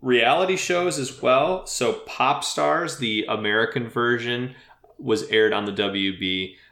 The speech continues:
Um, I think it originally started in New Zealand or something like that. Um, and then probably one of the most cringeworthy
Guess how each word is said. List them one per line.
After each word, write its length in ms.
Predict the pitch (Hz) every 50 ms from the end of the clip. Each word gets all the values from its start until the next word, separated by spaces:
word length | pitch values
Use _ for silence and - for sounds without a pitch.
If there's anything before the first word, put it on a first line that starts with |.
| _ -
Um, 120 | - 95
I 60 | 95 -
think 160 | 123 127 113
it 80 | 98
originally 280 | 90 95 98 95 101 95
started 280 | - - 95 90 90 90
in 100 | 90 87
New 140 | 87 90
Zealand 480 | 90 85 87 82 90 92 87 90 90 87
or 60 | 82
something 420 | - - 92 87 - - 92 90 90
like 280 | 90 90 87 - -
that. 360 | - 92 92 92 90 - - - - - - -
Um, 240 | 104 98 95 98 101
and 120 | 110 110
then 300 | 110 110 110 107 104 101 - - _ _ _ - - - -
probably 480 | - - - 143 175 185 196 175 156 127
one 160 | 117 123 127
of 120 | 120 117
the 100 | 117 113
most 380 | 110 107 107 110 104 - - -
cringeworthy 800 | - - 175 180 185 170 147 135 117 110 110 104 104 101 98